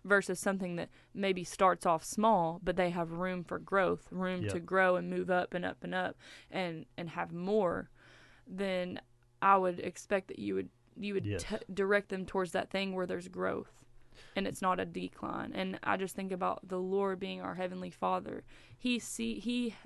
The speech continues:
Speaker 1: d-, the Jeremiah twenty-nine eleven, like, he has, he knows the plans that he has for us. He wants to give us hope and, um, a future, and he, he wants the best for us. We have to believe that this word is true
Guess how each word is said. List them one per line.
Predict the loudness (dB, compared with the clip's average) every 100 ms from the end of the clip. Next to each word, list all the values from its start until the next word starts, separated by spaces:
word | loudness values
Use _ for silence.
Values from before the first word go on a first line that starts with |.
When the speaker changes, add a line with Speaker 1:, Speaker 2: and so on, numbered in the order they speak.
| -10 -6
Speaker 1:
d-, | -4
the | -2 0
Jeremiah | 0 2 0 -2
twenty-nine | -2 -2 0 -2
eleven, | 0 0 -2 -6
like, | -8
he | -6 -4 -2
has, | 0 0 0 -4 -12 -20 -20 _ -20 -20 -20 -6
he | 2 4
knows | 6 4 2
the | -6
plans | -6 -6 -6
that | -6
he |
has | -4 -6 -8
for | -8
us. | -8 -8 -8
He | -4
wants | -2 -2 -4
to | -2
give | 0
us | 0 -2
hope | 2 4 4 0 -16 -18 -20 -8
and, | -6 -4 -6 -10 -8
um, | -6 -6 -8 -12 -12
a | -10
future, | -6 -6 -4 -4 -4 -6
and | -6 -8 -8
he, | -6 -6 -6
he | -6 -6
wants | -4 -2 -2 -2 -8 -16 -12
the | -4
best | -2 -4 -6 -8
for | -6 -4
us. | -6 -10 -8
We | -4
have | 0 0 0
to | -8
believe | -4 -2 -2 -2 -6
that | -6
this | -2 0
word | 2 2
is | 0 -2
true | -2 -2 -2